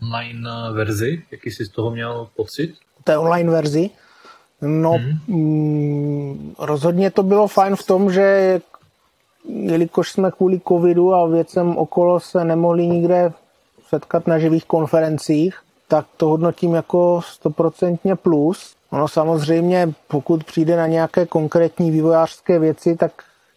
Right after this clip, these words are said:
Speaker 2: člověk si dneska dohledá na YouTube nebo všude možně spoustu dalšího obsahu, který ho zajímá. Nicméně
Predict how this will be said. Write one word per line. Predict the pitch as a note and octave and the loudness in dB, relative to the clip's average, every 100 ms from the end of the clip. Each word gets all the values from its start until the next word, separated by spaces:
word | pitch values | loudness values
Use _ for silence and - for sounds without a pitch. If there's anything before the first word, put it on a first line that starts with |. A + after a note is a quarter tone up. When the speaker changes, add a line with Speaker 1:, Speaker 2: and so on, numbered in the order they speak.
| _ | _
Speaker 2:
člověk | - D3 D#3 D3+ | -4 0 0 -2
si | - | -4
dneska | D#3+ D#3 - - E3 | -2 -2 -2 2 2
dohledá | D#3 D3+ D#3+ E3 E3+ | 2 2 2 2 2
na | D#3 | 2
YouTube | D3+ D#3+ - D#3 D3+ E3 E3+ | 0 0 0 0 2 2 2
nebo | D3+ D#3 | 0 0
všude | C#3+ - D3+ | -2 -2 0
možně | D#3+ D#3 D3+ D#3+ E3 E3 | 0 0 0 0 2 0
spoustu | - - D3 - - | -4 -4 -4 -2 -2
dalšího | D#3+ D3 C#3+ - D#3+ | 0 0 -2 -2 -2
obsahu, | D#3 - E3 | -2 -2 -2
který | D#3 E3+ D#3+ | 0 0 2
ho | E3+ | 2
zajímá. | E3+ D3+ D3+ D3 C3+ D3+ - _ _ _ _ _ _ _ C#3+ | 2 0 0 0 0 -2 -6 _ _ _ _ _ _ _ -6
Nicméně | C#3+ - E3 D#3+ D#3+ E3 E3+ E3+ E3+ E3+ | -4 -4 -2 0 2 0 0 2 2 2